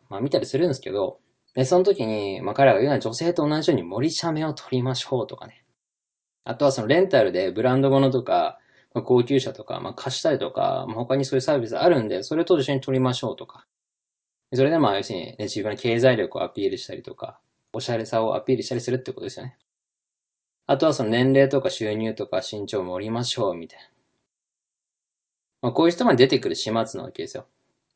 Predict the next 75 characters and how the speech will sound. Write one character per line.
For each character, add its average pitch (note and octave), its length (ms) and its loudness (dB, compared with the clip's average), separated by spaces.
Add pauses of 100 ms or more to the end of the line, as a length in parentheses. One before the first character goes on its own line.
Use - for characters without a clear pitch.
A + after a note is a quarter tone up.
(640)
で A#2+ 60 -4
も A2 60 -6
結 C3 200 -2
局 A#3 200 2
の C#4 80 4
と D#3+ 120 4
こ G2 140 -2
ろ、 G2 320 2
そ E3+ 120 -8
れ D#3 60 -4 (100)
出 A#2 180 0
会 F#3 120 4
い - 20 -2
の A3 100 2
場 A#3 120 4
に C#3 120 2
過 - 120 -6
ぎ A#2 100 0
な A2+ 120 2
い F#2 60 -6
か - 120 -8
ら、 E2 100 -8
手 A#2 160 -6
法 D3+ 220 -4
に D#3+ 100 2
は C#3 40 2
や - 20 -4
っ - 40 -4
ぱ C3 60 -10
限 G#2 260 -6
界 A2 180 -2
が A2+ 80 2
あ - 20 2
る G#2 80 0
わ - 60 -8
け - 120 -16
で - 60 -14
す - 120 -18
よ B2 60 -14
ね。 - 80 -20 (520)
で、 B2+ 120 2
女 C#3 120 2
性 G3 180 8
と G#3+ 100 4
多 G#3+ 60 6
分 E3 80 6
そ C3+ 100 -2
の A2 160 2
会 F#3 140 8
え - 20 6
る F3 120 6
確 G2+ 200 -4
率 G2+ 180 -4
で F2 60 -6
す - 100 -16
ね。 F2+ 120 -16 (120)
ね、 B2 180 0
例 A#2 140 0
え - 20 2
ば G#2 80 0
そ A#2+ 100 -6
の G#2+ 80 -4
美 B2+ 100 2
女 C3 140 4
と、 C3+ 280 6
ま G2 80 -4
あ、 - 20 -8
十 C#3+ 200 2
人 F#3+ 220 4
会 G#2 180 -10
え - 40 -8
ま G#2 140 -6
す - 80 -16
と - 80 -18
か。 - 200 -20